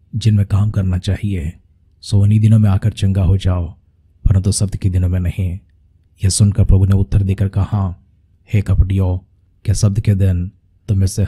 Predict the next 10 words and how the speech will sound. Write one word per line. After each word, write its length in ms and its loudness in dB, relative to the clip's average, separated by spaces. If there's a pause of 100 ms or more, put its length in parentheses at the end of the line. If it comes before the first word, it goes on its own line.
हर 160 0
एक 260 -2 (500)
अपने 220 2
बैल 380 2 (280)
या 60 0
गधे 300 2
को 300 -4
थान 500 -2
से 180 -2
खोलकर 600 -4